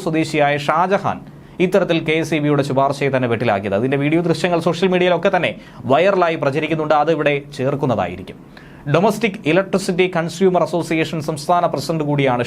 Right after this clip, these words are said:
ഷാജഹാൻ. തിരുവനന്തപുരത്ത് അവസാന ഹിയറിംഗ് കൂടി ശേഷിക്കുന്ന സാഹചര്യത്തിൽ ഫലത്തിൽ അസാധുവായ ഈ ശുപാർശ ഇനി റെഗുലേറ്ററി കമ്മീഷൻ കേൾക്കേണ്ടതുണ്ടോ എന്ന ചോദ്യമാണ് അദ്ദേഹം ഉയർത്തുന്നത്. രണ്ടായിരത്തി ഇരുപത്തിനാല് ഇരുപത്തിയഞ്ചിൽ ഇരുപത്തിനാലായിരത്തി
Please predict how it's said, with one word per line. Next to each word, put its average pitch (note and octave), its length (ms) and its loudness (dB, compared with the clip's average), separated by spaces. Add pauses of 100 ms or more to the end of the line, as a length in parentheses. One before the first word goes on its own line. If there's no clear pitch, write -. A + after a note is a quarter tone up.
ഷാജഹാൻ. G#2+ 420 -2 (480)
തിരുവനന്തപുരത്ത് F#3 540 4 (140)
അവസാന E3 380 0 (120)
ഹിയറിംഗ് D#3 420 0
കൂടി C#3+ 180 2 (380)
ശേഷിക്കുന്ന E3 500 0 (120)
സാഹചര്യത്തിൽ B2+ 500 0 (380)
ഫലത്തിൽ D#3+ 340 2
അസാധുവായ F3 640 2 (100)
ഈ D3 120 -2
ശുപാർശ D3+ 420 0
ഇനി D#3+ 100 -2 (120)
റെഗുലേറ്ററി G3 420 2
കമ്മീഷൻ E3 480 -2
കേൾക്കേണ്ടതുണ്ടോ D#3+ 800 0
എന്ന D#3+ 180 -2
ചോദ്യമാണ് D3 380 0
അദ്ദേഹം B2 300 0
ഉയർത്തുന്നത്. G#2+ 420 -2 (560)
രണ്ടായിരത്തി A3 480 2
ഇരുപത്തിനാല് G3 520 2
ഇരുപത്തിയഞ്ചിൽ D3+ 640 0 (460)
ഇരുപത്തിനാലായിരത്തി G3 1080 2